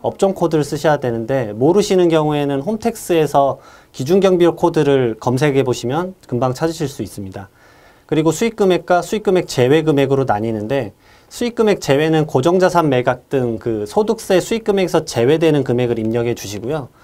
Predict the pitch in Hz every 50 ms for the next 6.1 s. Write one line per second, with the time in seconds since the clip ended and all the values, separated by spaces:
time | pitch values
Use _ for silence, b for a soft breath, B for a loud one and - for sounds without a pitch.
0 | B B B B B B - - 226 220 220 - 220 208 202 185 175 180 180 165
1 | 156 - b b b b b b - 117 123 143 139 131 135 143 165 170 190 185
2 | 165 151 135 123 123 139 131 135 123 120 120 127 139 143 123 113 113 - 208 208
3 | 208 - 190 185 165 160 - - 131 156 170 170 160 147 135 131 131 131 123 117
4 | 110 107 - - 113 - 190 190 - - 240 233 214 220 208 196 180 180 - 160
5 | 151 147 135 117 120 120 117 - 160 143 127 143 131 113 - 101 98 98 123 135
6 | 120 98